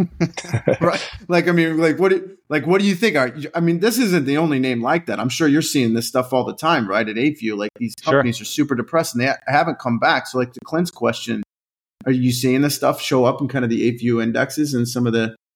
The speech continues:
Speaker 1: some of the names that you look at regularly?
Speaker 3: Yeah, absolutely. So just, just going back to hit the last thing that, that Clint was saying on the Eight View index, uh, let's just compare it to the S P Y. We, on a tw-,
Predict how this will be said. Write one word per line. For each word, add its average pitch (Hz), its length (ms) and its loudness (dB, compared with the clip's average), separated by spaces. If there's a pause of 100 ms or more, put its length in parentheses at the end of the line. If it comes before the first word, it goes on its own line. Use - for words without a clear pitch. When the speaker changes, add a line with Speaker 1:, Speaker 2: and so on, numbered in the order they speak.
Speaker 1:
some 120 180 0
of 113 60 2
the 113 80 2
names 117 260 0
that 120 80 2
you 123 100 0
look 123 160 -2
at 117 120 0
regularly? 139 420 0 (320)
Speaker 3:
Yeah, 160 240 2 (100)
absolutely. 156 460 -2
So 139 500 2 (220)
just, 156 220 -2 (100)
just 190 220 -2
going 202 180 0
back 147 220 2
to 127 360 2
hit 131 300 -4
the 127 120 -4
last 131 440 2
thing 131 140 -6
that, 123 260 -4
that 120 180 0
Clint 135 200 -4
was 131 120 -6
saying 120 240 2
on 117 80 0
the 117 140 2
Eight 127 160 0
View 123 120 0
index, 120 440 0 (360)
uh, 113 240 2 (120)
let's 131 180 -6
just - 160 -6
compare 131 300 0
it 120 60 -4
to 117 40 -12
the 117 140 -4
S 117 120 0
P 117 140 -6
Y. 117 540 2 (920)
We, 196 720 2 (380)
on 123 120 0
a 127 100 0
tw-, - 420 -12